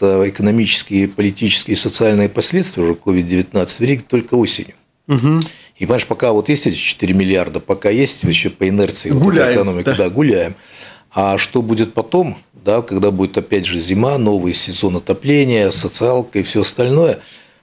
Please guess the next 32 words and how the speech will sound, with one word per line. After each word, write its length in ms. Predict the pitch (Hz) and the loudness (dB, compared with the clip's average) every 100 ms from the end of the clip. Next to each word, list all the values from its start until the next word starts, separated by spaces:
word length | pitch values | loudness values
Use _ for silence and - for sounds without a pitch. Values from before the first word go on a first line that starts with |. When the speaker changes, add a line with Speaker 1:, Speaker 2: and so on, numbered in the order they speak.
| - | -12
Speaker 1:
ну, 640 | 90 95 127 165 170 - _ | -2 2 4 2 0 -8 _
там 220 | - 127 147 | -2 0 2
уже 140 | 113 | 0
будет 320 | 98 113 127 | 2 2 2
очень 240 | 113 - 107 | 0 0 0
интересно. 440 | - 92 76 - | 0 -2 -2 -4
И 40 | 98 | 0
поэтому 320 | 151 156 127 | 0 -2 -2
там 180 | 143 139 | -2 0
может 180 | 131 127 | 0 0
быть 140 | 127 | -2
ситуация, 680 | - - 156 160 - 92 80 - - | -2 0 0 2 2 0 0 -6 -8
то, 120 | 104 | -6
что 140 | - | 0
мы 60 | 104 | 0
уже 120 | 98 | 2
говорили 380 | 98 104 110 98 | 2 2 2 2
много 320 | 101 107 104 | 0 0 2
раз 160 | 131 131 | 2 0
с 60 | |
тобой, 240 | - 90 92 | -2 0 0
что 220 | - 95 - - - - | 0 -4 -4 -14 -14 -6
народ 360 | 101 113 117 - - 101 | -2 0 -2 -4 -2 0
стал 480 | - - 104 101 - _ | 0 0 -2 -2 -6 _
меньше 280 | 127 131 - - | -2 0 -2 -4
терпелив. 540 | 104 - 120 127 - - | -6 -2 2 2 0 -4
То 60 | 85 | -4
есть, 260 | - - | -4 -4
если 500 | 98 98 113 - 95 | 0 2 2 2 0
завтра 520 | 90 90 110 - 95 | 0 0 -2 0 -4
к 180 | 85 - 95 | -4 -2 0
обеду, 960 | 92 101 95 90 85 90 85 85 85 | 0 0 0 0 0 0 0 -2 -4